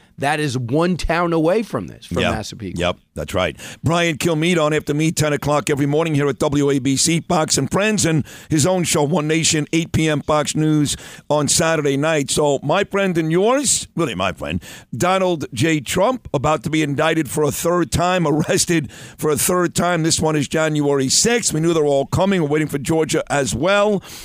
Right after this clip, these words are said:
Speaker 2: He continues to say the same thing. "I'm a target. It's a witch hunt. These are, this is the Democrats basically getting involved in election interference. He's not backing down." And for the most part,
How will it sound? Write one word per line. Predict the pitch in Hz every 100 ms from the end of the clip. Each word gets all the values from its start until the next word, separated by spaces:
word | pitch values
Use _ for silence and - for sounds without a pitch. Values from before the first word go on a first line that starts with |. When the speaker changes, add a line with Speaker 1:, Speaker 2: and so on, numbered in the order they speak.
| -
Speaker 2:
He | -
continues | 147 147 180 190 170
to | 151
say | - 165
the | 147 135
same | 170 151 139
thing. | 185 202 190
"I'm | 143 135
a |
target. | 110 - 190 208 180 185
It's | 151 -
a |
witch | 127 190 -
hunt. | 131 190 185 - - - -
These | 160 165 156
are, | 147 139
this | 151 151
is | 135
the | 131
Democrats | - 190 185 185 170 160 - - - -
basically | 175 190 156 175
getting | 156 160 151
involved | 127 156 160 156 143 120 -
in | 156 151 147 139 -
election | 156 143 180 - 165 160
interference. | 165 156 139 - 202 220 214 185 - - -
He's | 156 180 180
not | 170 -
backing | 165 160 156 151
down." | 135 208 214 208 196 - - -
And | 165 -
for | 170
the | 165
most | 208 294 294 -
part, | - 160 160